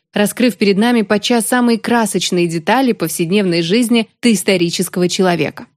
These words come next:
К примеру, если сравнение языков семьи позволяет восстановить в их общем праязыке корень слова со значением «колесо», значит,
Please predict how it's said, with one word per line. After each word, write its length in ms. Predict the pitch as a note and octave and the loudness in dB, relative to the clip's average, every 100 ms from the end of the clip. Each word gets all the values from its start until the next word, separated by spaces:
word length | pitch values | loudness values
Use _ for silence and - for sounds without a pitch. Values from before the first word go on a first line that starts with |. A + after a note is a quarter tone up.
| _ _ _ _ _ _ - | _ _ _ _ _ _ -10
К 80 | |
примеру, 380 | - F#3+ A#3+ D4+ | -2 0 2 2
если 380 | G3 F3+ F#3 F#3+ | 2 0 2 0
сравнение 500 | F3+ G3+ G3 C4+ A#3+ | 2 0 2 2 2
языков 500 | G3 G#3 F3+ F3+ C4 | 2 2 0 0 -2
семьи 440 | - B3 G#3+ F3 E3+ | 2 2 2 0 0
позволяет 580 | F#3+ F3 G3 A#3+ C4+ G#3+ | -2 0 2 2 2 0
восстановить 680 | G#3 - G#3+ G3 G3 A#3+ | -2 0 0 2 0 0
в 100 | F#3 | 0
их 120 | F3+ G#3+ | 0 0
общем 340 | A3+ A3 G3 | 0 0 0
праязыке 680 | G#3 A3 G3+ F#3+ F3 F#3 F3+ | 2 2 2 0 -2 -2 0
корень 320 | A3+ B3+ A#3 | 2 2 2
слова 340 | - F3+ E3 | 0 0 0
со 140 | F#3 F#3+ | 0 0
значением 540 | G3 G3+ B3 A#3 F#3+ | 0 2 2 2 0
«колесо», 720 | F#3 C#4+ B3 - G3+ E3+ F#3 - _ _ | 2 2 2 0 0 2 0 -4 _ _
значит, 500 | - F3+ G3+ F#3 F#3+ | -2 2 2 0 -2